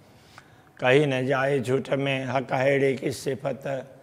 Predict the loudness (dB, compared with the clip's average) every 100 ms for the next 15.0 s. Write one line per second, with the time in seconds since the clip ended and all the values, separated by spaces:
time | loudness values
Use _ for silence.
0 | -20 -20 _ _ -10 -8 -8 -6 -4 -4
1 | -6 -8 -6 -6 -6 -6 -6 -8 -10 -8
2 | -8 -6 -4 -4 -6 -6 -6 -8 -8 -8
3 | -6 -6 -6 -8 -8 -10 -12 -16 -16 -10
4 | -6 -4 -2 -2 -4 -6 -10 -18 -14 -12
5 | -10 -8 -8 -8 -12 -14 -12 -12 -12 -12
6 | -12 -8 -4 -4 -6 -12 -20 -20 _ _
7 | _ _ -20 -20 _ _ _ _ -4 -2
8 | 0 -2 -4 0 2 2 2 0 -2 -10
9 | -20 -20 -4 2 2 2 -2 -4 -4 -2
10 | 0 0 0 -2 -2 -2 -4 -4 -2 -2
11 | 0 -2 0 0 0 2 2 0 -2 -2
12 | -2 -4 -14 -20 -20 -20 _ -8 -8 -6
13 | -2 0 0 -2 -2 -4 -2 -4 -6 -6
14 | -6 -6 -6 -6 -4 -2 -4 -6 -16